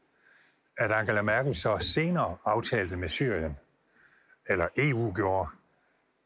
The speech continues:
at nu får I en hel masse penge, så I kan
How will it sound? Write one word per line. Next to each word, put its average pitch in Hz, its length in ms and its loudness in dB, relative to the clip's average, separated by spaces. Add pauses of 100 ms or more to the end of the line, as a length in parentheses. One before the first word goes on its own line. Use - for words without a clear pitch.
at 101 160 0
nu 143 100 2
får 160 240 2
I 127 100 0
en 117 60 0
hel 139 180 0
masse 123 240 -2
penge, 127 320 0 (1120)
så - 160 -2
I 107 100 0
kan 123 200 0